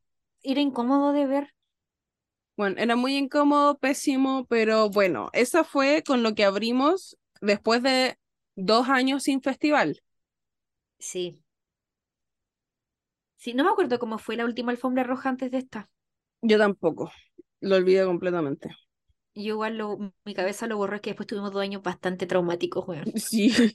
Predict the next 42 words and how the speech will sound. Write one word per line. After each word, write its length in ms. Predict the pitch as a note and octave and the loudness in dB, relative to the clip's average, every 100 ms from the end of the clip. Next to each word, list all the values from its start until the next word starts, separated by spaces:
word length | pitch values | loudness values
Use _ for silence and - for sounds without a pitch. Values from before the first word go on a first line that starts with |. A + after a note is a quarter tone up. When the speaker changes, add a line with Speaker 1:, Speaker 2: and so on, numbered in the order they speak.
| A#3+ G3+ - G3+ - - - D4+ | 2 0 0 -2 -6 -12 -8 -4
Speaker 2:
de 100 | - G#3+ | 2 2
hecho 180 | C#4+ | 4
se 140 | C#4+ B3+ | 2 2
te 100 | A3+ | 4
había 200 | G#3 B3 | 4 4
olvidado 540 | D4 B3+ G3+ G#3+ A#3+ | 4 4 4 4 2
quiénes 240 | A#3 A#3 A#3+ | -2 -2 0
habían 260 | A#3+ A#3+ | 0 0
estado 400 | B3 A3 F#3 G3+ | -2 -2 0 0
el 80 | A3 | 0
último 360 | A3 A3+ B3 A#3 | -4 -4 -4 -4
festival, 440 | B3 B3 A3+ A3+ | -4 -2 -4 -4
pues, 140 | F#3+ E3+ | -4 -2
weón. 300 | D#3+ F3+ - _ _ _ _ | -2 -6 -10 _ _ _ _
Speaker 1:
Sí, 340 | - A#3+ A#3+ - | -4 2 4 4
el 140 | G#3+ | 0
último 240 | A3+ B3 B3 | 0 2 0
festival 400 | B3 A#3+ G#3+ A#3 | 0 -2 -4 -4
fue 540 | - A3+ A#3 A#3+ A#3+ G#3+ | -4 -2 0 0 -2 -4
el 120 | G#3 | -6
icónico 640 | G#3 A3 A#3 A#3 A#3 A3+ A3 | -4 -4 -4 -2 -2 -2 -2
Maroon 320 | G3 G3+ A3+ | -4 -4 -6
five, 440 | - G#3 A3+ B3+ B3+ _ _ _ | -2 0 0 -2 -10 _ _ _
que 160 | G3 | -8
todavía 540 | F3+ F#3+ F3 G3 C4 D#4+ | -4 0 0 0 0 0
le 100 | D#4 | 0
siguen 300 | C#4+ C#4+ C#4 | -2 -2 -2
comentando 800 | C#4 C4 B3+ C4 C4+ C#4 C#4 C4+ | -2 -2 -2 -4 -2 -2 0 -2
a 260 | C4 B3+ | -2 -4
Adam 320 | B3+ B3+ C4 C4 | -4 -2 -2 -4
Levine 580 | C4 A#3 A#3+ C4 C#4 C#4 | -6 -6 -8 -6 -6 -6
en 160 | A#3 A#3 | -8 -6
sus 260 | - B3 | -8 -8
fotos 640 | - B3 B3 C4+ C4 C4+ | -2 -2 0 -2 -2 -2
de 100 | B3+ | -2
Instagram 760 | B3 A#3+ C#4 - C#4 C4+ D4 D4+ | -2 -2 -4 -2 -2 -2 -4 -4
recetas 500 | - A3 - A#3+ A#3+ | -8 -8 -8 -6 -8
chilenas. 460 | - G3 - D3 - | -8 -8 -10 -14 -12
¿Cómo 160 | - F4+ | -6 -4
hacer 180 | F4 D#4+ | -4 0
Speaker 2:
De 80 | |
Speaker 1:
sopaipillas? 160 | A3 A#3 | 0 2